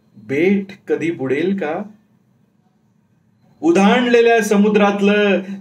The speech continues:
तुलाच आता व्हायचंय बेट, नि सूर्य बनून आभाळात तूच द्यायचं आव्हान थेट.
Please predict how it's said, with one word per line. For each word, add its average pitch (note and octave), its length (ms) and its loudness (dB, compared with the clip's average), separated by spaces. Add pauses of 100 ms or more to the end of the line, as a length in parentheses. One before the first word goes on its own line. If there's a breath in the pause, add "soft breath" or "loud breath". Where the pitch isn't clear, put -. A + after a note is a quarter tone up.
(160)
तुलाच G3+ 460 2
आता G#3 240 0
व्हायचंय F3 580 0
बेट, F3 480 -2 (360 soft breath)
नि D#3 100 -6
सूर्य G3 400 0
बनून F#3+ 460 0
आभाळात D#3 680 -2 (360 soft breath)
तूच G#3 840 -4
द्यायचं C#3+ 420 -4 (140)
आव्हान C3 400 -8
थेट. C3+ 460 -8